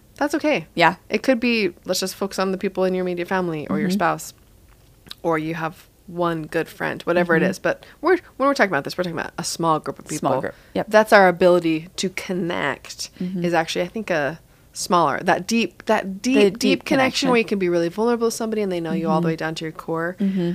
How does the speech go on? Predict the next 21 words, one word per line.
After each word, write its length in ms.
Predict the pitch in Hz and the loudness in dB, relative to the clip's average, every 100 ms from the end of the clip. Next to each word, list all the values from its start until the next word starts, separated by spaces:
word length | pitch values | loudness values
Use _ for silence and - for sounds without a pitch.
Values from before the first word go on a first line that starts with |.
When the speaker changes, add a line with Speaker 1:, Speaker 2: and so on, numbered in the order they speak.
| - | -6
Speaker 1:
That 100 | - | -6
usually 180 | 190 175 | -2 -2
doesn't 180 | 165 156 | -2 -4
happen 280 | 151 - 143 | -6 -8 -10
with 120 | 156 | -8
a 60 | 50 | -10
lot, 320 | - 53 - | -4 -4 -4
a 40 | - | -8
lot 180 | - - | -8 -10
of 60 | |
people. 340 | - - - 185 - | -12 -16 -16 -14 -2
Speaker 2:
Yep. 340 | 180 - - - - - | 0 0 -6 -20 -14 0
And 160 | 226 | 4
there 120 | 240 247 | 4 4
is 160 | 269 | 4
a 80 | 302 | 2
trend 420 | - 226 214 226 | 2 2 2 0
towards, 500 | 233 202 196 170 - - | 0 2 2 0 -6 -6
it's 160 | 202 | -2
interesting, 520 | 226 233 - 185 170 170 | 0 -2 -4 -6 -4 -2
like, 300 | 165 - | -4 -6